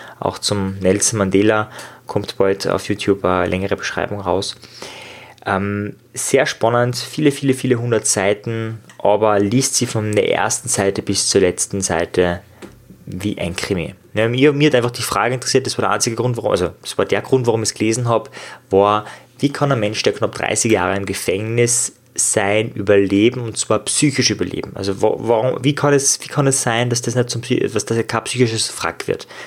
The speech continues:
Das war meine Frage, die ich mir gestellt habe, und das hat mir das Buch auch zum großen Teil beantwortet. Sehr empfehlenswert, nicht nur, wenn man Nelson Mandela Fan ist, also ich war jetzt nicht unbedingt, äh, ein Fan, interessant gefunden,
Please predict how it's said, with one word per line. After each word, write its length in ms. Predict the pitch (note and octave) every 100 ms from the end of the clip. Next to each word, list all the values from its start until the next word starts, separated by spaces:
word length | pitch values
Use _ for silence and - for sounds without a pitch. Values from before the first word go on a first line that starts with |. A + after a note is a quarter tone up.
| -
Das 140 | A2+
war 100 | B2
meine 100 | A2+
Frage, 340 | - G#2+ C#3+
die 60 | C#3
ich 60 | C3
mir 100 | A#2
gestellt 320 | - A2 A#2
habe, 160 | G#2+ - - - -
und 140 | G#2+
das 100 | G2+
hat 140 | A2+ A2+
mir 80 |
das 260 | G#2+ G2+ -
Buch 320 | - A#2 -
auch 400 | - F#2+ G2 - - - -
zum 200 | - G2
großen 420 | F#2+ G#2 - G#2+
Teil 280 | - E2 -
beantwortet. 680 | - - - - - - -
Sehr 280 | - - B2+
empfehlenswert, 560 | B2+ A#2+ A2+ - A2
nicht 140 | A#2 C3+
nur, 100 | C#3
wenn 100 | B2+
man 280 | A#2 A2+ G#2+
Nelson 340 | G#2+ - A2
Mandela 300 | G2+ G2+ G2
Fan 300 | - A2+ C3+
ist, 280 | C3+ - - - -
also 120 | -
ich 60 | G2
war 120 | G#2
jetzt 100 | G#2+
nicht 100 | -
unbedingt, 340 | B2+ C3 B2+
äh, 60 | -
ein 240 | A2 G2
Fan, 460 | G2+ - G2+ C3 B2+ -
interessant 1000 | - - - G2+ G#2 G#2+ G2+ G#2+ F#2+ B2
gefunden, 460 | B2 C3 B2 F#2 A#2